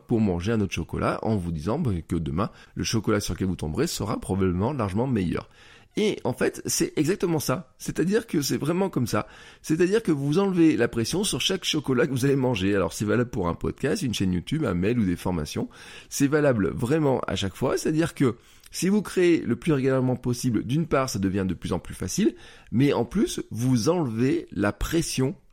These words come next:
que vous mettez sur ce contenu. Parce que moins vous créez de contenu, plus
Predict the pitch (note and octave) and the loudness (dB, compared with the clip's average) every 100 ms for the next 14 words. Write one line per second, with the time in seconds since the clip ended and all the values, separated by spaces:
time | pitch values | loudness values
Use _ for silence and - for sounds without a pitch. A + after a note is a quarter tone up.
0 | - C3+ A2+ A2+ G#2+ - C3+ - A#2 B2 | -4 -2 0 2 2 2 -2 -2 -4 -4
1 | B2 A2+ - F2 - - - - - - | -4 -4 -6 -6 -8 -20 -20 -6 -4 0
2 | G3 D#3 - _ _ - D3 F#3+ C4 B3+ | 2 2 0 _ _ -8 -2 0 2 2
3 | D#3+ - - C3 B2+ G#2+ - E3+ - - | 0 -2 0 0 0 -2 -2 -2 -2 -10
4 | - - _ - A#3+ | -20 -20 _ 0 2